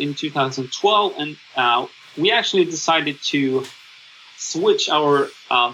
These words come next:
business model to an entirely different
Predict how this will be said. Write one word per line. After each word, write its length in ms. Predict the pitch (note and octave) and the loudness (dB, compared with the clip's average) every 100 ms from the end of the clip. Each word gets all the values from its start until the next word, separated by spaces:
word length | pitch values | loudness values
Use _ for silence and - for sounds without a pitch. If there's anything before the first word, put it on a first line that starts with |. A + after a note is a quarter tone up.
| F#3 | 2
business 260 | G3+ G3+ - | 2 -2 -4
model 220 | A#2+ - - - - - - - - | -4 -4 -10 -16 -20 -20 -20 -4 2
to 80 | D#3+ D#3 C#3+ | 2 2 -2
an 220 | C3 C3 - - - | -4 -6 -18 -20 -10
entirely 500 | D#3 D3 E3+ E3 C#3 | -8 -2 2 4 4
different 500 | D3+ F#3 - D3+ | 2 2 0 -4